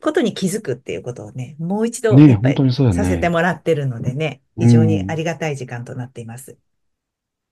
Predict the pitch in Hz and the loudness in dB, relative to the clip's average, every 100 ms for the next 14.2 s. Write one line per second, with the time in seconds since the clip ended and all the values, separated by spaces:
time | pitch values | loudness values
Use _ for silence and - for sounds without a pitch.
0 | _ _ _ _ _ _ _ _ _ _ | _ _ _ _ _ _ _ _ _ _
1 | _ _ _ - 101 95 113 147 240 254 | _ _ _ -10 -2 2 6 8 10 10
2 | 180 123 92 87 90 82 98 107 101 - | 8 4 0 -2 -4 -2 0 2 0 -6
3 | - 120 139 139 233 - - 120 98 120 | -10 -6 -6 -4 -6 -6 -4 -4 -4 -4
4 | 120 113 120 104 87 90 - 82 82 80 | -4 -4 -2 -2 -4 -8 -8 -8 -6 -8
5 | 82 92 92 120 127 123 110 95 76 64 | -8 -6 -4 -4 -2 0 2 0 -2 -6
6 | 53 - - 73 117 95 - _ _ 135 | -10 -14 -16 -14 -10 -8 -10 _ _ -12
7 | 139 131 143 156 131 - - 151 160 156 | -12 -12 -10 -10 -10 -12 -14 -8 -6 -4
8 | 160 160 139 135 180 208 - - - 131 | -6 -6 -8 -8 -10 -10 -12 -14 -16 -18
9 | - 123 117 131 135 117 117 113 107 101 | -18 -18 -14 -10 -8 -2 2 4 4 0
10 | 92 85 87 143 143 135 - _ _ _ | -2 -8 -14 -10 -8 -8 -10 _ _ _
11 | _ _ _ _ _ _ _ _ _ _ | _ _ _ _ _ _ _ _ _ _
12 | _ _ _ _ _ _ 101 92 - 127 | _ _ _ _ _ _ -2 2 6 8
13 | 120 113 104 - 104 120 113 98 95 113 | 8 6 2 -4 -4 -2 0 0 0 0
14 | - 73 | -4 -12